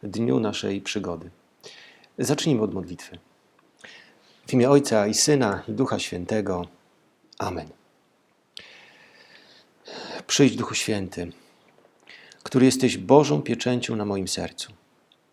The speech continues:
Zobacz, jak często dręczą mnie złe myśli. Uwolnij mnie od tych obciążających doświadczeń. Uzdrów mój rozum,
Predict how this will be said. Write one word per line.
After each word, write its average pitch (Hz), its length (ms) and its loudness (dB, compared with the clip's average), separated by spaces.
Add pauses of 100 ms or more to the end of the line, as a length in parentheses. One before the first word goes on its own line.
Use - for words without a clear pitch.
(1200)
Zobacz, 120 600 4
jak 117 220 0
często 120 380 2
dręczą 117 400 2
mnie 110 220 -2
złe 107 180 0
myśli. 92 400 -6 (1500)
Uwolnij 123 420 6
mnie 110 200 0
od - 220 -4
tych 135 300 0
obciążających 113 800 0
doświadczeń. 87 720 -8 (1300)
Uzdrów 135 400 2
mój 117 180 0
rozum, 87 500 0